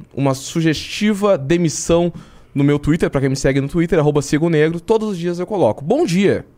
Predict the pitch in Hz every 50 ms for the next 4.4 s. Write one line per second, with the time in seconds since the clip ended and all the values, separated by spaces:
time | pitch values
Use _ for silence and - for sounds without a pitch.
0 | _ _ _ _ _ _ _ _ _ _ _ _ _ _ _ _ _ _ _ _
1 | _ _ _ _ _ _ _ _ _ _ _ - - 220 233 - - 160 135 135
2 | - - 147 120 - - 165 180 208 185 175 165 147 135 135 139 135 - - 127
3 | - 131 117 110 110 - - 117 143 170 214 - - - 143 135 117 98 - -
4 | - 302 - - 285 202 -